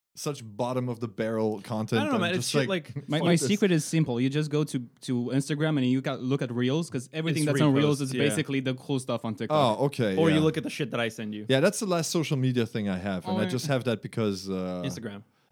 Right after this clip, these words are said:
Speaker 1: Yeah, because it was, like, uh, a creative outlet, and, like, uh, yeah, a friend just told me, "Hey, look, put yourself out there. People won't hate what you put out there." And, you
Speaker 2: Mm.
Speaker 1: know, just because I was really self-conscious about
Speaker 2: You
Speaker 1: my
Speaker 2: have a
Speaker 1: writing.
Speaker 2: shitload of black and white pictures.
Speaker 1: Yeah, yeah, that's, that's my thing. I really love black and white. It's
Speaker 2: Okay.
Speaker 1: just, I don't like color. Just, uh,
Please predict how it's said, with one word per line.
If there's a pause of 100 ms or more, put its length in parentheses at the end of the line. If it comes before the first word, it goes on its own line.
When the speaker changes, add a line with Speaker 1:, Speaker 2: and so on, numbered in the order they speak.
(120)
Speaker 1:
Yeah,
because
it
was,
like,
uh,
a
creative
outlet,
and, (380)
like,
uh, (340)
yeah,
a
friend
just
told
me,
"Hey,
look, (840)
put
yourself
out
there.
People
won't
hate
what
you
put
out
there."
And,
you
Speaker 2:
Mm.
Speaker 1:
know,
just
because
I
was
really
self-conscious
about
Speaker 2:
You
Speaker 1:
my
Speaker 2:
have
a
Speaker 1:
writing.
Speaker 2:
shitload
of
black
and
white
pictures. (220)
Speaker 1:
Yeah,
yeah,
that's,
that's
my
thing.
I
really
love
black
and
white.
It's
Speaker 2:
Okay.
Speaker 1:
just,
I
don't
like
color.
Just,
uh,